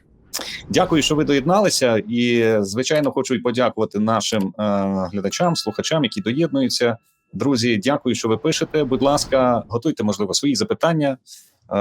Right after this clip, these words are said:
в, ну, в коректній, звичайно, формі ми будемо їх також розглядати. Е, пане Дмитре, ну, я би хотів почати, напевне, з певних таких, е, вже неодноразово звучать, е, в,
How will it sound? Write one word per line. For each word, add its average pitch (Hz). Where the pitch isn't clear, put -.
в, 92
ну, 156
в -
коректній, 131
звичайно, 107
формі 147
ми 117
будемо 101
їх 110
також -
розглядати. 104
Е, 107
пане 226
Дмитре, 156
ну, 208
я 240
би 196
хотів 185
почати, 175
напевне, 156
з 151
певних 147
таких, 127
е, 117
вже 104
неодноразово 135
звучать, 113
е, -
в, -